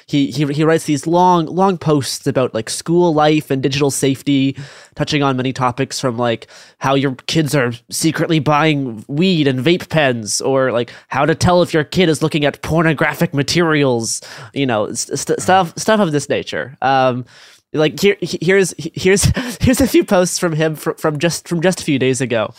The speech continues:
Um, <clears throat> "Lots of inappropriate behaviors pushed on Snapchat. Desensitize kids to reality.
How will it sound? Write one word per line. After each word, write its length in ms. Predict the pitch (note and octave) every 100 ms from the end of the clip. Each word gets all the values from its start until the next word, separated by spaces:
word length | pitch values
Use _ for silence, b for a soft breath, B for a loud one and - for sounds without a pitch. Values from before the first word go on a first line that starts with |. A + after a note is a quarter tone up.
| B B B
Um, 540 | C3+ C3 B2 A#2+ A#2+ F2 -
<clears throat> 140 | - -
"Lots 380 | D3 D#3+ -
of 140 | D3+ C3
inappropriate 640 | D#3+ D#3 - E3+ - D3
behaviors 520 | C3 B2+ D#3 D#3+ B2 -
pushed 280 | E3 D#3
on 120 | C3+ A#2+
Snapchat. 580 | - C#3+ - - G2+ - B B
Desensitize 800 | F3+ F#3+ G#3 A3 F3+ D3 C3 -
kids 260 | F3 D#3 -
to 120 | D3
reality. 840 | B2 B2+ C3+ E3 C#3+ D3 - B2+